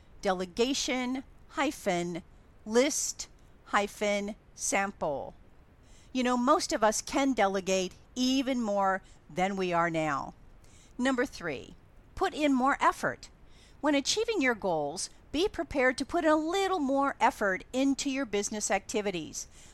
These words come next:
Adjust your routines to allow some extra time for planning and brainstorming important decisions. If you plan to increase your business leads from, let's say, three thousand to five thousand,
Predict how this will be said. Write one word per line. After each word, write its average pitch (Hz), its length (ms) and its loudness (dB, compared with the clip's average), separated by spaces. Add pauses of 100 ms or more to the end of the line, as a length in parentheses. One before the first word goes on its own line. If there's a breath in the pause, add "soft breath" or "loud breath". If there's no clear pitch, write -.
(120)
Adjust 214 560 2
your 262 120 -4
routines 269 720 -2
to 254 180 -6
allow 226 300 0
some 311 260 -2
extra 214 360 -4
time 196 340 -2
for 220 140 -8
planning 208 600 -2 (320 loud breath)
and 302 300 2
brainstorming 226 720 0
important 214 580 -2
decisions. 208 840 -4 (480 loud breath)
If - 120 -4
you 277 80 0
plan 415 340 0
to 349 140 0
increase 262 460 -2
your 226 80 -2
business 220 540 -2
leads 220 400 -6
from, 196 320 0
let's 202 200 -2
say, 185 200 0
three 247 240 -6
thousand 190 420 0
to 180 80 -2
five 277 300 4
thousand, 175 520 0